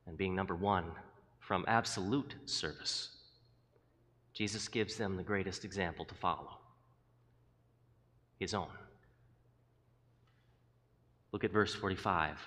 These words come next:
one more time. "For even the Son of Man did not come to be served, but to serve, and to give his life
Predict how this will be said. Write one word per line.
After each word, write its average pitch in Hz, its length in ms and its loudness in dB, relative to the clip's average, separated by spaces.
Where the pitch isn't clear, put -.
one 85 120 -4
more 82 160 -4
time. 80 280 -4
"For 113 160 10
even 160 240 10
the 147 80 6
Son 151 240 8
of 120 100 2
Man 104 400 6
did 90 120 0
not 101 260 4
come 101 380 2
to - 100 -4
be 127 280 2
served, - 600 -6
but 98 160 0
to - 80 -6
serve, 80 640 -2
and 95 180 0
to 92 100 -6
give 104 400 2
his 95 380 0
life 82 480 0